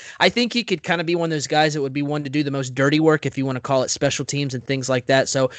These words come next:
the speed is definitely what he brings to the table, and that's something that can sometimes get you to, you know, shines in the N F L. I agree with you. I think he's one that can make it.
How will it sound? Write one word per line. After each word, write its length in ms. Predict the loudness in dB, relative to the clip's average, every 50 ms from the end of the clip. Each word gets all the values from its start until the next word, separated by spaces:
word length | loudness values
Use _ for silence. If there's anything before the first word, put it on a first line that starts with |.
| -14 -6 0
the 80 | 0
speed 300 | 0 2 4 4 4 6
is 120 | 6 4 4
definitely 440 | 6 4 4 4 2 -2 -2 0 0
what 160 | 0 0 2
he 100 | 2 0
brings 320 | 0 0 0 -2 -2 -2
to 60 | -4
the 80 | -4 -2
table, 340 | 2 2 2 2 2 0 0
and 80 | 0
that's 160 | -2 -2 -2 0
something 240 | -2 -2 0 -2
that 140 | -2 -2 -4
can 180 | -4 -6 -6 -6
sometimes 520 | -6 -4 -2 -2 -2 0 0 0 0 0 -2
get 240 | -2 -2 0 0
you 60 | -2 -2
to, 120 | -2 -2
you 60 | -4
know, 80 | -2 -2
shines 400 | 0 2 2 4 2 2 0 0
in 40 | -2
the 80 | -2
N 60 | -2
F 160 | -2 -2 2 2
L. 240 | 4 4 4 2 0 -6 -20 -20 -20 -8 0 4
I 100 | 6 8
agree 300 | 8 8 8 6 6 8
with 100 | 8 8
you. 140 | 8 8 8
I 80 | 6
think 180 | 6 2 0 0
he's 140 | 0 -2 0
one 180 | 0 0 0
that 160 | 0 -2 -4 -4
can 280 | -2 0 0 0 2
make 220 | 2 2 2 4 4
it. 120 | 4 4